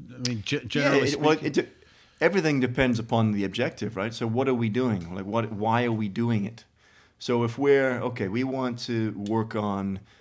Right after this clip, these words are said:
Speaker 2: some compliance, maybe. You know, we have an athlete that's just not really oscillating super well. So they're hitting and they're not pushing vertically. And we want them to,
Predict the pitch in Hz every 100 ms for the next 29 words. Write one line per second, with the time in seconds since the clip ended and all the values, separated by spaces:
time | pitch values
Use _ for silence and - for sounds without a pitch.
0 | _ - 117 110 - 110 - 107 104 101
1 | 80 - - 87 82 82 - - 92 92
2 | 92 98 98 95 95 101 - 98 - 92
3 | - - 101 - 98 101 113 90 95 107
4 | 104 101 98 - - - _ _ _ _
5 | 107 - 110 98 95 90 87 - - 107
6 | - 90 95 95 92 - 92 95 95 135
7 | 127 113 101 90 98 110 - - _ -
8 | 139 - 107 98 110 110 107 113 90 85
9 | 101 104 113 110 101